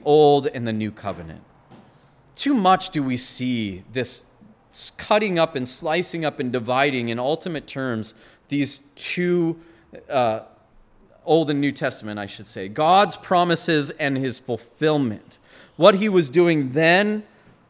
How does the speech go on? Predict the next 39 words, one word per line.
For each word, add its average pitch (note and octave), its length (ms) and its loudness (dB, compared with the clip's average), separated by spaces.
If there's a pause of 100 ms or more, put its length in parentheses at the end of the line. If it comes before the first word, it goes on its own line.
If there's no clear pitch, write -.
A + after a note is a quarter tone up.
(240)
by D#3 160 6
way D3+ 180 8
of - 140 2
promise, G3+ 760 2 (480)
but - 240 4
people G3+ 380 0
were F#3 140 6
being E3+ 260 4
saved F#3 400 4
by D#3+ 200 6
grace D#3+ 580 2
through C#3 200 -4
faith F3+ 400 0
then E3 460 2
in E3+ 220 -4
the F3+ 80 -4
promise F#3+ 520 0 (300)
and D3+ 140 0
the C#3 80 2
fulfillment E3+ 540 0
that C#3 140 -4
comes D3+ 300 -4
through B2+ 140 -12
Christ. B2 440 -4
Here, G#3 240 -6
that's F#3 240 -6
just - 200 -4
a F#3+ 40 -2
profound E3 840 0 (580)
verse, B2 400 2
thirty-one. A#2 500 0
"The G#2+ 80 -2
law A#2 280 -2
of C3 140 -6
God A2 260 -4
is G2+ 140 -12
in G2+ 100 -10
his G2 140 -14
heart. - 480 -18